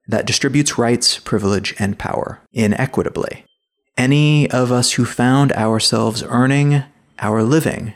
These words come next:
in those ways would be part of that same system, and likely would never think twice about it. Adhering to those rules and taking advantage of laws that benefit you is seldom a moral act.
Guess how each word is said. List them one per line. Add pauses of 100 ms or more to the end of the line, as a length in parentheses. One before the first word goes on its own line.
in
those
ways (280)
would
be
part
of
that
same
system, (120)
and
likely
would
never
think
twice
about
it. (280)
Adhering
to
those
rules
and
taking
advantage
of
laws
that
benefit
you (260)
is
seldom (120)
a
moral
act.